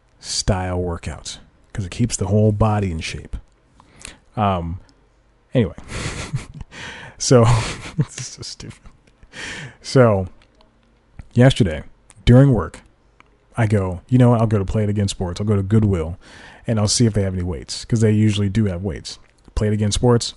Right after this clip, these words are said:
all the weights sold out. The guy's like, "We, we got a shipment in," and then it, it was just bought out. People were thinking just like you. I was like, "Dang." So I went to Goodwill next door. He's in Buckhead. Still, no weights. I'm like, "Dang, all right, you know what?" <laughs> And that, at this point, it's probably been, like, thirty minutes. I probably should get back to work.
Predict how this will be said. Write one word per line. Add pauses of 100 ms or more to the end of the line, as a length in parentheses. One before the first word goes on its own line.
all
the
weights
sold
out.
The
guy's
like,
"We,
we
got
a
shipment
in," (560)
and
then
it,
it
was
just
bought
out.
People
were
thinking
just
like
you.
I
was
like, (120)
"Dang." (300)
So
I
went
to
Goodwill
next
door. (300)
He's
in
Buckhead. (340)
Still, (120)
no
weights. (280)
I'm
like,
"Dang,
all
right,
you
know
what?" (160)
<laughs>
And
that,
at
this
point,
it's
probably
been,
like,
thirty
minutes.
I
probably
should
get
back
to
work.